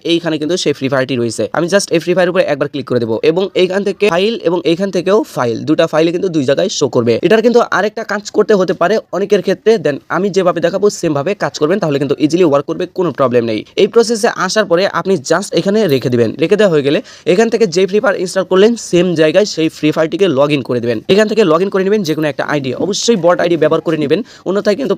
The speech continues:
প্রবলেম হতে পারে ভাই, কপি ভার্সনটি কখনো মেইন আইডি সেফ না, যার কারণে বলবো আপনারা কপি ভার্সনটি সবসময় বিনোদনের জন্য ব্যবহার করবেন। Then মেইন আইডির জন্য ইন্ডিপেন্ডেন্ট প্যানেল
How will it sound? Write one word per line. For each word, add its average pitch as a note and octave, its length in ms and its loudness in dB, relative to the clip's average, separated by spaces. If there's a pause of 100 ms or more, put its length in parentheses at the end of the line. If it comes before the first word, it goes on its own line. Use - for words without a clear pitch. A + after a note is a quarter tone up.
প্রবলেম E3+ 280 2
হতে D#3+ 160 -4
পারে D#3+ 200 2
ভাই, F3 100 0 (120)
কপি E3 240 0
ভার্সনটি E3+ 320 -4 (120)
কখনো G3 320 0
মেইন C#3+ 160 0
আইডি C#3 200 0
সেফ B2+ 180 -2
না, A2+ 40 -4 (120)
যার C#3+ 140 -2
কারণে E3+ 260 0
বলবো F3 160 0 (100)
আপনারা E3 180 0 (100)
কপি E3 200 -2
ভার্সনটি F#3+ 320 -2 (100)
সবসময় F3 360 -2
বিনোদনের E3+ 400 0
জন্য C#3+ 160 0
ব্যবহার A#2+ 240 0
করবেন। A#2 200 0 (140)
Then G3 120 2 (200)
মেইন F3 180 4
আইডির A3 220 0
জন্য G#3 100 4 (140)
ইন্ডিপেন্ডেন্ট F3 280 -2
প্যানেল D#3+ 180 2